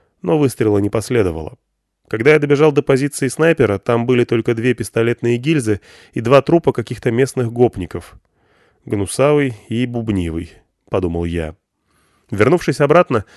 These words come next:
громко крикнул: «Это я! Не стреляйте!»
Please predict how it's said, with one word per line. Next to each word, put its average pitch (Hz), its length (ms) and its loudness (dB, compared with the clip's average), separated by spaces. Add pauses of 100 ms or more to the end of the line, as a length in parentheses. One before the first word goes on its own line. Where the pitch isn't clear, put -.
(220)
громко 139 300 4
крикнул: 101 540 -4 (440)
«Это 143 280 -2
я! 156 420 -2 (160)
Не 123 160 -2
стреляйте!» 156 760 -2